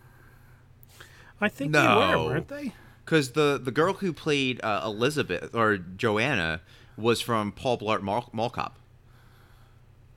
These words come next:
Speaker 2: Jayma
Speaker 1: Really?
Speaker 2: Ma-, Jayma
Speaker 1: Why did they
Speaker 2: Mays,
Speaker 1: get
Speaker 2: yeah.
Speaker 1: so many
Speaker 2: Well, they might not have held up.
Speaker 1: Hmm. No, she's seventy-nine, born in seventy-nine, so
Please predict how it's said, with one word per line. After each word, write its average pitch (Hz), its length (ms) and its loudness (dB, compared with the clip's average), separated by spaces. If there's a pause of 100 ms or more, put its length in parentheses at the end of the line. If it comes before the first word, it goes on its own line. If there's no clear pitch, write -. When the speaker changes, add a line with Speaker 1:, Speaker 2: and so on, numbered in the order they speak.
(1120)
Speaker 2:
Jayma 113 220 -2
Speaker 1:
Really? 240 320 0
Speaker 2:
Ma-, 180 60 -8 (280)
Jayma 117 160 0
Speaker 1:
Why 113 60 0
did - 20 0
they 113 60 0
Speaker 2:
Mays, 107 280 2
Speaker 1:
get 254 100 -2
Speaker 2:
yeah. 196 120 0
Speaker 1:
so 226 100 0
many 226 200 -8 (1800)
Speaker 2:
Well, 92 200 -6 (220)
they 107 160 2
might 110 200 2
not 98 160 6
have 92 100 -2
held 95 200 0
up. 113 220 0 (600)
Speaker 1:
Hmm. 139 240 -2 (2000)
No, 294 240 -8
she's 240 460 -6 (880)
seventy-nine, 185 880 0
born 156 320 0
in 156 100 0
seventy-nine, 147 960 -2
so 139 440 -2